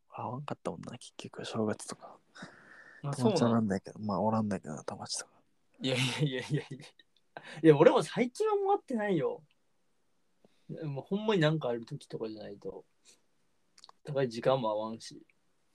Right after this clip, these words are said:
Speaker 2: 時間が合えば会うぐらいかな。
Speaker 1: なんか、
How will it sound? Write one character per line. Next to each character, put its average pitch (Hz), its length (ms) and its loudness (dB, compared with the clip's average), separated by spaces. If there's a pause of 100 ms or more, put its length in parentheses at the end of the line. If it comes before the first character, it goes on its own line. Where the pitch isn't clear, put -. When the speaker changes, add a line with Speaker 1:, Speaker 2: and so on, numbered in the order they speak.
(760)
Speaker 2:
時 - 140 -14
間 156 180 0
が 143 100 4
合 190 100 8
え 180 60 8
ば 117 160 2
会 110 120 -4
う 110 60 -6
ぐ 113 80 -6
ら 104 120 -2
い 101 80 -10
か - 80 -16
な。 117 280 -12 (3750)
Speaker 1:
な - 200 -8
ん 107 40 -8
か、 113 260 -12